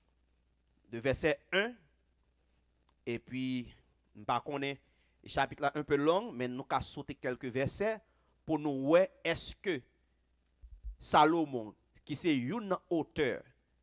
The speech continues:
en, de la Bible, est-ce qu'il est sauvé? Un Roi, chapitre onze,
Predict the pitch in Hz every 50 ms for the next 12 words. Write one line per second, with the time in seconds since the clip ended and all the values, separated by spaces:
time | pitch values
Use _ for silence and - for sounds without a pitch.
0 | _ _ _ _ _ _ - 123 120 113 110 113 156 156 156 139 131 127 123 147
1 | 165 190 185 226 226 - _ _ _ _ _ _ - 151 139 - - - 196 170
2 | 156 143 - - - 156 123 107 92 104 - - _ _ _ _ _ _ _ _
3 | _ _ _ _ _ _ _ _ _ _ _ _ _ _ _ _ _ _ _ _
4 | _ _ _ _ _ _ _ _ _ _ - 180 185 185 170 143 131 120 107 101
5 | - - - 123 120 120 - - 110 110 107 _ - 156 165 170 180 196 226 240
6 | 240 233 -